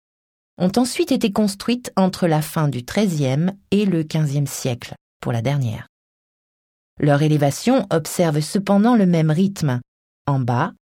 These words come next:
de grandes arcades. Au-dessus, une galerie éclairée de petites baies, appelée triforium, est soulignée par une frise sculptée de feuilles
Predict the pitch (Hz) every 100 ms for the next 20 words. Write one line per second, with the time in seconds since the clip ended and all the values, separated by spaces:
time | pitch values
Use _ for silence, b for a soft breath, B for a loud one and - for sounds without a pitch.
0 | - 151 143 143 139 151 - 127 113 101
1 | - _ _ _ _ - 143 135 131 -
2 | 185 226 _ _ - 170 170 175 170 175
3 | 226 - 175 - 165 185 202 180 180 -
4 | 185 151 156 139 123 _ _ - 135 -
5 | 143 143 190 190 _ - 240 240 - 180
6 | 147 131 113 110 110 _ _ _ - 147
7 | 127 - - 151 143 160 214 180 165 151
8 | - 196 - - 160 208 196 160 - 131
9 | 151 208